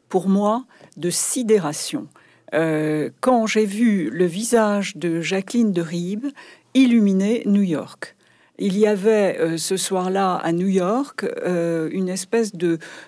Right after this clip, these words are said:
de projection pour le public sur l'Empire State Building, qui est la plus grande tour aujourd'hui de, de New York. Et c'était un défilé de, euh, beauté féminine qu'on pourrait qualifier de iconique.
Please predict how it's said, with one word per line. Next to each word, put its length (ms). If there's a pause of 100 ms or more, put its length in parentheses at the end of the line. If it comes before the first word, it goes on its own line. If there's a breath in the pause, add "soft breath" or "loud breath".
de 200
projection 960 (320)
pour 180
le 180
public 640 (280 loud breath)
sur 520
l'Empire 560
State 300
Building, 560
qui 160
est 60
la 100
plus 180
grande 320
tour 220
aujourd'hui 500
de, 300
de 140
New 140
York. 420 (320 loud breath)
Et 80
c'était 400
un 100
défilé 1000
de, 680
euh, 240
beauté 720
féminine 800
qu'on 160
pourrait 240
qualifier 480
de 220
iconique. 640